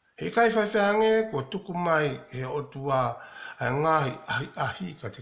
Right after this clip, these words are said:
tau tolu. O la he ange mea tau malawa. O koe na ke ia i pe ke whai. Hono toka ngā i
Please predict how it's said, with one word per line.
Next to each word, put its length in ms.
tau 240
tolu. 300
O 60
la 200
he 140
ange 260
mea 220
tau 160
malawa. 640
O 40
koe 140
na 140
ke 100
ia 380
i 100
pe 80
ke 220
whai. 180
Hono 160
toka 320
ngā 240
i 20